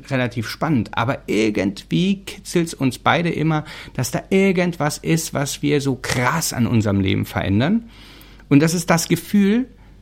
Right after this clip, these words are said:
was sowohl im Goethepark, also damals im Studio, als auch in der neuen Wohnung ganz stark war, dass wir noch nicht an dem Punkt sind, wo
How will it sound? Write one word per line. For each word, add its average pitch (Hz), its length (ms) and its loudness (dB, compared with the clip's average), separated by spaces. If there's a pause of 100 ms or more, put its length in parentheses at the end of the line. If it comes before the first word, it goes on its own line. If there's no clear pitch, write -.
(140)
was 139 180 2
sowohl 147 760 0
im 160 220 2
Goethepark, 202 540 0
also 117 180 0
damals 117 420 4
im 120 80 0
Studio, 139 480 0 (100)
als 180 240 4
auch 151 180 0
in 156 140 2
der 131 120 4
neuen 170 380 4
Wohnung 175 340 4
ganz 233 280 6
stark 160 500 2
war, 107 360 0 (1300)
dass 151 280 2
wir 196 720 4 (600)
noch 139 140 6
nicht 175 280 6
an 151 140 4
dem 208 320 6
Punkt 170 340 0
sind, 180 400 0
wo 156 580 2